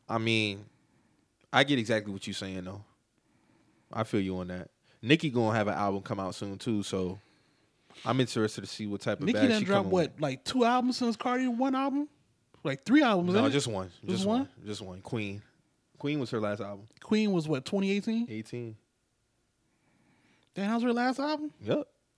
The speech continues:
Speaker 2: I coulda swore she dropped something else after
Speaker 1: Nah,
Speaker 2: that.
Speaker 1: remember she, she brought back out, uh, Beam Me Up to Scotty, but she
Speaker 2: Okay.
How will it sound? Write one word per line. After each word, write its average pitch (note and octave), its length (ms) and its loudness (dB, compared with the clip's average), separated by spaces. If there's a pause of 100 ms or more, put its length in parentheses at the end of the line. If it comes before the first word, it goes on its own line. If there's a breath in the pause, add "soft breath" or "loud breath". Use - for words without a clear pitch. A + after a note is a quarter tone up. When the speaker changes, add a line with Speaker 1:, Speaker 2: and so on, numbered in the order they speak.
(380)
Speaker 2:
I F3+ 40 -14
coulda D3 240 -6
swore E3+ 280 -2
she D3+ 120 -8
dropped B2+ 220 -12
something C3 260 -14
else C3+ 140 -14
after A#2+ 120 -12
Speaker 1:
Nah, A2 240 2
Speaker 2:
that. G#2+ 60 4
Speaker 1:
remember B2 260 2
she, A#2+ 300 -4
she - 180 -8
brought A2 300 4
back G#2+ 220 0
out, G#2 240 4
uh, G2 300 0
Beam A2+ 180 -2
Me A2 100 -2
Up G#2 80 -4
to - 60 -10
Scotty, G#2+ 340 -4
but D#3+ 180 2
she - 120 -2
Speaker 2:
Okay. - 20 0